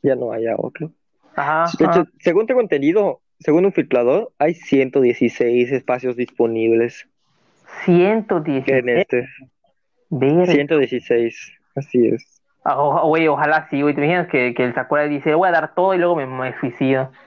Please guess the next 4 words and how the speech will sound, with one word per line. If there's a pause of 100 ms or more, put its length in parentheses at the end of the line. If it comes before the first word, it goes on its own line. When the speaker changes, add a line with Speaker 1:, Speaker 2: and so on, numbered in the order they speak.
(580)
Speaker 1:
<laughs>
Güey, (100)
no. (2500)
Speaker 2:
Ay,